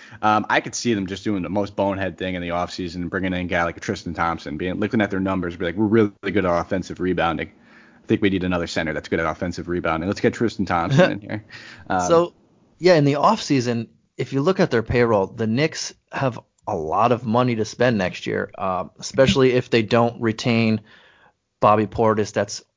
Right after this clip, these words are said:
Speaker 2: about fifteen million next year. If they don't retain Taj Gibson, they only have to pay him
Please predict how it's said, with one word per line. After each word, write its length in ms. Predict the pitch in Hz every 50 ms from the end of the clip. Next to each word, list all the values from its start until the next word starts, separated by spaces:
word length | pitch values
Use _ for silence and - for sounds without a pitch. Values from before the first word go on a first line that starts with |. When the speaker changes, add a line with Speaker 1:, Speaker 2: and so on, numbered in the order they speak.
| _ _ -
Speaker 2:
about 260 | 123 104 95 90 -
fifteen 500 | - - 110 104 - - - 113 107 104
million 520 | 104 107 104 107 107 107 107 107 107 - _ _ _ _ _ _ _
next 300 | - 110 107 101 - -
year. 180 | - 107 107 107
If 200 | 101 - 110 -
they 80 | 110 101
don't 260 | 95 113 110 107 -
retain 580 | 107 104 - - 113 107 104 104 104 104 92 -
Taj 280 | - 117 104 101 104 -
Gibson, 320 | - 107 101 - 117 107 104
they 120 | 104 101
only 220 | 104 104 104 107
have 100 | 107 101
to 80 | - -
pay 160 | - - 104
him 240 | 104 101 92 98 -